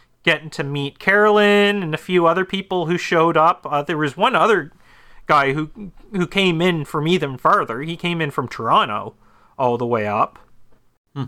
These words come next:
Speaker 1: And, uh, and getting to meet, or getting to meet again with, uh, Sir Richard of the Kawarthas, who, who also hosted another meetup that I went to back,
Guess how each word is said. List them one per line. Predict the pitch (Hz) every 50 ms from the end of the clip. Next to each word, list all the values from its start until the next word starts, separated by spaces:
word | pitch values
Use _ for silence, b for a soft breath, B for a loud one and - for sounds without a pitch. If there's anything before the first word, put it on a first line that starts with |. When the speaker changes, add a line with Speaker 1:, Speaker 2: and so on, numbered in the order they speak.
| - - _ _ _ _ _ -
Speaker 1:
And, | 139 139 147 151 151 151 151 151 151 156 160 147 -
uh, | 175 160 156 156 156 151 151 - _ _ -
and | 180 160 165 160
getting | 180 175 151 170 175 156
to | - -
meet, | 160 156 156 160 156 165 - - 170 - _ _ -
or | 190 175 165 135 175 220 - _
getting | - 214 196 202 190
to | - 185
meet | 175 170 170 180 180
again | 170 147 165 156 156 156 160 156
with, | 151 151 147 151 - - _ -
uh, | 156 147 147 147 147 151 151 147 - b b b b b b
Sir | b - - 202 202 202
Richard | 185 175 190 202 196 - 214 190 170
of | 160 156
the | 151
Kawarthas, | - - 147 139 170 214 226 214 - - 110 101 101 104 113 - -
who, | - - 147 147 143 139 135 135 127 123 127 - b b b b b b b b b b b b
who | - 147 139 135
also | 135 135 - - 156 131
hosted | - 156 151 147 - - - 143
another | 135 135 151 180 185 180
meetup | 156 147 143 135 127 - -
that | 131 123
I | 120 123
went | 120 120 120 117 117 -
to | - - 135 143 170 175 160 143 156 180 - - _
back, | - 127 120 123 123 - -